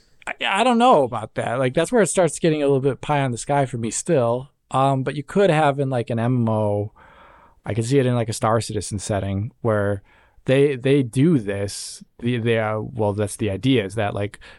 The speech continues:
when you leave an area, the cloud runs simulation on it to when you return back to it. So that's different.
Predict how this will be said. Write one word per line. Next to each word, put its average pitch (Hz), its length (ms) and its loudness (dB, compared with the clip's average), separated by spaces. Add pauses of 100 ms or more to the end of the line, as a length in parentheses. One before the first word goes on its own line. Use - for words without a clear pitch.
(120)
when 127 160 0
you 120 100 0
leave 135 240 4
an 123 100 -2
area, 110 640 0 (140)
the - 80 -8
cloud 117 600 -2 (100)
runs 113 260 -4
simulation 113 680 0
on 104 220 -4
it - 280 -8 (100)
to 123 140 -4
when 110 180 -2
you 107 80 -4
return 101 380 -6
back 113 320 -4
to - 160 -14
it. - 200 -14
So - 140 -8
that's 101 240 -6
different. - 460 -8